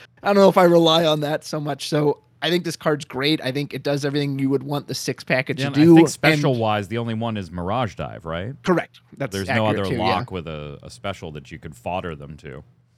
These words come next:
Speaker 1: Yeah, that's the one. So, uh, it, will it be the one to choose over the others? I don't know, but that's probably a good problem
Speaker 2: I
Speaker 1: to
Speaker 2: think,
Speaker 1: have.
Speaker 2: I think it depends on the, it, this does certainly give six a lot more flexibility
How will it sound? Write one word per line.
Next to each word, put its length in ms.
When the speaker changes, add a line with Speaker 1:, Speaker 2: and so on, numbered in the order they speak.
Speaker 1:
Yeah, 260
that's 180
the 80
one. 220
So, 340
uh, 140
it, 160
will 220
it 100
be 140
the 140
one 240
to 80
choose 340
over 180
the 140
others? 380
I 100
don't 320
know, 320
but 260
that's 180
probably 380
a 80
good 240
problem 380
Speaker 2:
I 20
Speaker 1:
to 80
Speaker 2:
think, 80
Speaker 1:
have. 540
Speaker 2:
I 80
think 180
it 80
depends 420
on 180
the, 120
it, 140
this 140
does 220
certainly 440
give 200
six 360
a 80
lot 200
more 160
flexibility 800